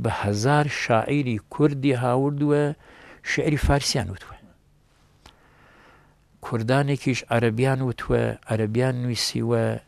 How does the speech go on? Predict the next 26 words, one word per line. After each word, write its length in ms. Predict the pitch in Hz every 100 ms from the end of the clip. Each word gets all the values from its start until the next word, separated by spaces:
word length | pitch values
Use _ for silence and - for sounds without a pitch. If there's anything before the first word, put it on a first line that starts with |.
| -
کەمە 220 | - 110 113
قسە 260 | - - 123
یەکێک 260 | 117 - 107 110
لە 100 | 107 104 - - - - 98
گلەیەک 400 | 98 113 127 113
جەماعەتی 480 | 113 104 104 131 117
لەمانەکەن 480 | 107 107 107 101 127 117
ئێژن 240 | 107 127 120 - - - 104
مەلای 280 | 104 104 104
کورد 180 | - 127 110
زۆرتر 240 | 107 123 -
خزمەتیان 460 | 110 123 - 113 107
بە 60 | 117
عەرەب 180 | 120 131
کردووە. 220 | - 107 117 151
نایە، 200 | 156 135
وە 60 | 147 135
بە 80 | 127
ناوی 200 | 123 117 -
خزمەت 260 | 120 127 123
بە 40 | 110
عەرەب 180 | 151 156
نەبووە، 180 | 151 117
بە 40 | 123
ناوی 140 | 139 131
خزمەت 240 | 131 156